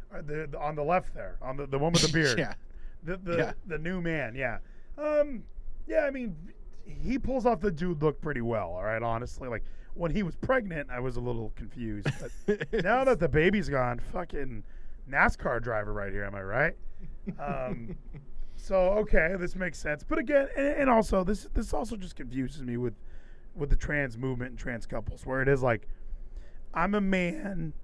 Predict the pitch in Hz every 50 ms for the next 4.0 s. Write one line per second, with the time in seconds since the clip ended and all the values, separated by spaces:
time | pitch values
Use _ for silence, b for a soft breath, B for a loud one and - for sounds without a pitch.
0 | - - - - - - - - 190 170 160 - - 165 156 147 135 139 147 147
1 | 139 135 117 117 - 143 139 139 135 127 113 107 117 113 b b b b b b
2 | b b b b - - - - - 143 135 135 139 156 160 156 151 143 - -
3 | 165 156 151 147 143 143 143 139 135 131 127 131 123 - 135 127 123 120 120 113